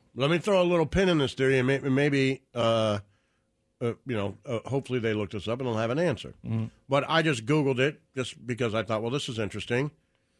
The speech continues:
Speaker 1: Fifty point two percent of college professors are men. Forty-nine point eight percent of college professors are women.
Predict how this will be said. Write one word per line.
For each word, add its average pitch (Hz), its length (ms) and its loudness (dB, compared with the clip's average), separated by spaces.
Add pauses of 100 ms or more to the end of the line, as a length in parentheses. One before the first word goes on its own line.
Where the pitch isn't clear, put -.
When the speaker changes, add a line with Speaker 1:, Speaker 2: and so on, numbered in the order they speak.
(440)
Speaker 1:
Fifty 202 600 0
point 156 480 -4
two 196 200 -2
percent 139 560 -2
of 113 140 -8
college 123 360 -2
professors 107 520 -6
are 98 80 -4
men. 101 420 -2 (460)
Forty-nine 143 580 0
point 127 300 -4
eight 165 260 -2
percent 104 460 -4 (160)
of 104 120 -6
college 107 300 -2
professors 101 460 -4
are 98 100 -4
women. 131 320 -2